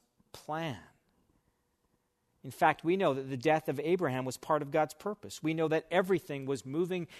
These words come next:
towards its fulfillment in Jesus, and that ought, that ought to encourage us. Look, we are moving, we are continuing in the purposes and the program of God. Even death will not separate us from the love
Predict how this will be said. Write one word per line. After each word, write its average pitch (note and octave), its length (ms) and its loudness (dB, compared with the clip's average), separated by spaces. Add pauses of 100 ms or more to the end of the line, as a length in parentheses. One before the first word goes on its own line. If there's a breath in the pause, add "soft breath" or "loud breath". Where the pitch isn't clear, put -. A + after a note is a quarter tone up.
(120)
towards C3+ 500 -2
its C#3 240 -8
fulfillment C#3+ 840 -6
in C#3 300 -6 (320 soft breath)
Jesus, D#3 500 -4
and B2+ 100 -8
that E3+ 140 -6
ought, F3+ 220 -6 (100)
that F3+ 180 0
ought F#3+ 140 0
to D3 80 -2
encourage B2 580 -8
us. - 640 -18 (100)
Look, D3 200 -10
we E3+ 120 0
are C#3+ 120 0
moving, B2+ 540 -6 (340 loud breath)
we D#3+ 100 -4
are D3 60 -2
continuing C#3+ 840 -8
in C#3+ 140 -10
the B2+ 80 -10
purposes C3 640 -8 (260 loud breath)
and A#2+ 140 -12
the A2+ 60 -10
program C3 760 -4
of G#2+ 320 -10
God. B2 360 -8 (1400)
Even D3 420 -6
death D3 380 -2
will C3+ 240 -4
not D#3 200 -4
separate C#3+ 460 -6
us A2+ 160 -6
from A#2+ 200 -14
the A2+ 100 -10
love C#3 400 -2